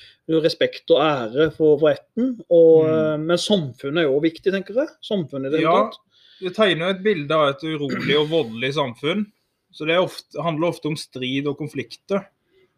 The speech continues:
Speaker 2: Og i det her norrøne samfunnet så hadde de ikke noe politi eller annen orden-, ordensmakt sånn som vi har i dag. Og skjer det drap, så er det slektas plikt, ættens plikt, å skape balanse med å straffe eller kreve erstatning.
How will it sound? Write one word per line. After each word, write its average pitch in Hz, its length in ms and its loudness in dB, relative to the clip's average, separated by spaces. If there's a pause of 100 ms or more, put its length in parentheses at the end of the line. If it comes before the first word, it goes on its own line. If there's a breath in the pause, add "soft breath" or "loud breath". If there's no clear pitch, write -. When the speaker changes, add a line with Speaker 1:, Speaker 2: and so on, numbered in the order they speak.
(140)
Speaker 2:
Og 156 300 2
i 147 220 2
det 170 120 0
her 156 200 2
norrøne 143 320 -2
samfunnet 147 440 -2
så 156 100 -6
hadde 117 340 -6
de 123 60 -4
ikke 131 180 -10
noe 151 140 -4
politi 131 580 -6
eller 135 200 2
annen 127 160 -2
orden-, 117 400 -2
ordensmakt 127 580 -6
sånn 143 120 -8
som - 140 -10
vi 143 60 -2
har 135 120 0
i 147 60 2
dag. 185 240 2 (840)
Og 139 200 -6 (180)
skjer 135 380 2
det 165 140 0
drap, 170 380 2
så 170 140 0
er 139 120 4
det 151 120 0
slektas 139 560 -4
plikt, 185 380 -4 (180)
ættens - 540 -8
plikt, - 680 -4
å 139 80 -8
skape 135 320 -2
balanse 127 460 -4
med 131 140 -6
å 131 80 -6
straffe - 500 -10
eller 113 160 -10
kreve 113 300 -8
erstatning. - 540 -18